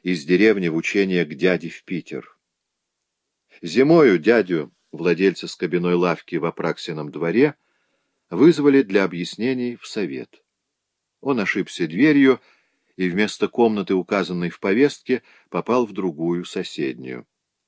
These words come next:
Случайно это была приёмная комиссия по трудовой повинности.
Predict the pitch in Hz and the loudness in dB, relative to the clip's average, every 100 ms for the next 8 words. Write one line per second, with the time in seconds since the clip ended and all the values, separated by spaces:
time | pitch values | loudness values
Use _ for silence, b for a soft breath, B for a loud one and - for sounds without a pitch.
0 | _ _ _ - 98 90 139 151 143 131 | _ _ _ -10 -6 0 2 4 2 -2
1 | 123 117 107 110 127 - b b - 104 | -4 0 2 4 0 -6 b b -2 2
2 | 101 123 123 110 - 90 101 117 - 113 | 4 4 4 2 2 0 0 -6 -4 2
3 | 107 - 90 87 85 87 110 - 95 76 | 2 0 -4 -2 0 0 -2 -2 -4 -6
4 | 73 71 - - | -8 -12 -16 -16